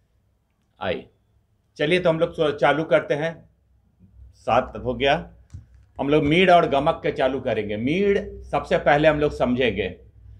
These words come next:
तो हम बांसुरी उठा रहे हैं, अभी फिलहाल ई बेस ले रहे हैं, ई बेस, ई middle। आपके पास जो, ए, जायसवाल जी कौन सा scale है,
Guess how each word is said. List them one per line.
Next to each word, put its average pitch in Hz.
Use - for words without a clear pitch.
तो 127
हम 131
बांसुरी 139
उठा 170
रहे 175
हैं, 175
अभी 127
फिलहाल 151
ई 135
बेस 156
ले 143
रहे 147
हैं, 170
ई 135
बेस, 147
ई 139
middle। 143
आपके 139
पास 170
जो, 180
ए, 170
जायसवाल 165
जी 190
कौन 196
सा 202
scale 196
है, 240